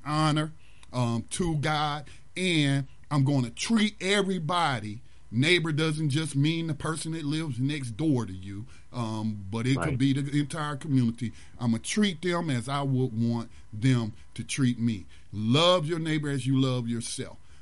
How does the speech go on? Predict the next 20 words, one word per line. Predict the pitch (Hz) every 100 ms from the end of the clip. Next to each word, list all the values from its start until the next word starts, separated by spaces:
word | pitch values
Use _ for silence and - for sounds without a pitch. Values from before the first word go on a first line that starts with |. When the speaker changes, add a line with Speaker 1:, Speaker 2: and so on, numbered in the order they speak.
| -
Speaker 1:
um, | 123 113 107 101
as | 123 120
yourself. | 131 - - 110 - - -
So | 156
what | 139 139 175
does | 156 127
that | 180 131
mean? | 135 120 104
That | 131
means | 135 139 139 147
I'm | 156
not | 170 160 127
gonna | 127
be | 113 120
trying | 113 127 113 110
to |
seduce | 98 104 92 127 127 123
my | 113 110
neighbor's | 107 104 87 87 95
wife. | 110 151 160 131